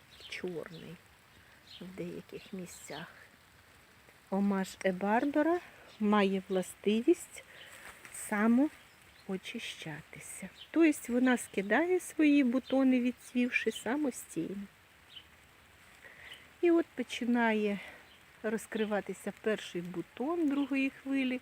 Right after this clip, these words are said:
цвітіння Андре Бріше. Ну,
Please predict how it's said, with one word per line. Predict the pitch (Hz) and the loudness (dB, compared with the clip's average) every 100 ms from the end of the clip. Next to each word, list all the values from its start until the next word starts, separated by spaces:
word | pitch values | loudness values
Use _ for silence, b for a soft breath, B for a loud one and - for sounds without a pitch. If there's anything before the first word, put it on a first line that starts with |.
| B B B B B B | B B B B B B
цвітіння | - 254 247 - 254 247 240 233 226 226 - - - | -6 -2 -4 -2 0 2 2 2 0 -2 -8 -20 -6
Андре | 190 190 180 190 240 277 - | -2 -2 -2 -4 -6 -8 -14
Бріше. | 185 202 - - - - 165 190 - - - - - B B B B | -12 -10 -10 -8 -6 -8 -10 -18 -20 -20 -20 -20 -20 B B B B
Ну, | - | -2